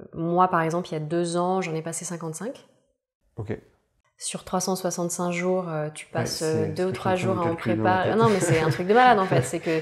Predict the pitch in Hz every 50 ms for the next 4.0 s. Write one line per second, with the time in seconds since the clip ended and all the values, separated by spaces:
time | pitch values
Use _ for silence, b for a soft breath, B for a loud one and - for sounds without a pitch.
0 | 160 B B B B - - - - 190 190 208 208 - 240 233 220 214 190 185
1 | 180 175 165 165 - - 156 - - 131 117 110 - 220 220 226 226 208 190 175
2 | 165 - - - 175 165 160 156 147 156 165 190 214 233 233 220 208 196 175 165
3 | 165 160 156 156 160 156 165 160 185 185 175 170 160 - - 190 185 170 156 147